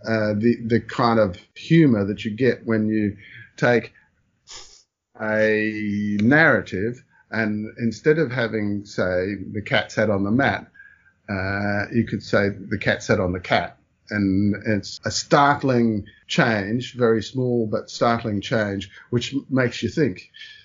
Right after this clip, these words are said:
And say, "What is the, <laughs> what does the cat feel like underneath the cat that's being sat on?" You know, uh, and, uh, that, and that makes you go back to thinking that the mat, you know, what does the mat feel like? And, and then you might animate that mat,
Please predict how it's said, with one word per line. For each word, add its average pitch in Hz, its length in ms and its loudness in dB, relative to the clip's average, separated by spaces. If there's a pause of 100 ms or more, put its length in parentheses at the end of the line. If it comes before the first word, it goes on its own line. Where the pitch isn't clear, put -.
(140)
And 117 100 -4
say, 131 100 2
"What 156 240 4
is - 160 0
the, 131 240 -4 (200)
<laughs> - 180 -12
what 175 120 4
does 127 140 0
the - 120 -2
cat 123 320 0
feel 143 220 0
like 113 320 -4
underneath 127 380 0
the 117 80 -10
cat 131 260 -4
that's 107 140 -16
being 127 240 -2
sat 151 220 2
on?" 87 220 -4
You 82 100 -12
know, 117 280 -4 (380)
uh, 107 220 -6 (300)
and, 107 360 2
uh, 101 400 -4 (160)
that, 131 160 4
and 117 100 2
that 110 140 -4
makes 104 240 -4
you 98 80 -4
go 98 180 -2
back 98 200 -2
to 101 100 -2
thinking 107 480 0
that 104 160 -2
the 110 100 0
mat, 131 400 4 (400)
you 117 140 0
know, 107 240 -2
what 156 160 2
does 139 120 2
the 143 100 -4
mat 156 260 4
feel 117 220 2
like? 80 340 -6 (440)
And, 104 300 2
and 120 140 6
then 120 160 6
you 117 120 8
might 110 320 4
animate 98 600 -2
that 98 280 -6
mat, 92 300 -6